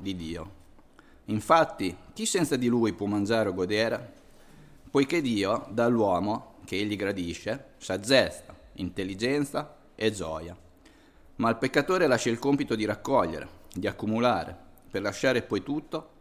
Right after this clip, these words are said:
a colui che è gradito agli occhi di Dio. Anche questa è vanità, è un correre dietro al vento. Nel primo capitolo abbiamo visto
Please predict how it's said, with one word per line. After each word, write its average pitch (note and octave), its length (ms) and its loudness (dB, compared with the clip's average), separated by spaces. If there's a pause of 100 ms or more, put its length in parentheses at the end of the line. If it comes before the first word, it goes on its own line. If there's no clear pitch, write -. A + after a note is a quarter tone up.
(260)
a F2+ 60 -8
colui B2 300 -2
che B2+ 100 -2
è - 20 0
gradito B2 600 -2
agli G#2 260 -2
occhi A2 240 -2
di G2+ 120 -6
Dio. E2 360 -8 (920)
Anche A#2+ 260 -4
questa F#2+ 340 -2
è - 20 -8
vanità, F2 520 -6 (120)
è - 80 -16
un G2+ 200 -6
correre C#3 500 -4 (100)
dietro G2 300 -6
al F2 140 -8
vento. D#2 500 -12 (680)
Nel C3 240 -2
primo G#3+ 280 0
capitolo C#3 760 2 (640)
abbiamo C3 340 2
visto A#2 540 -4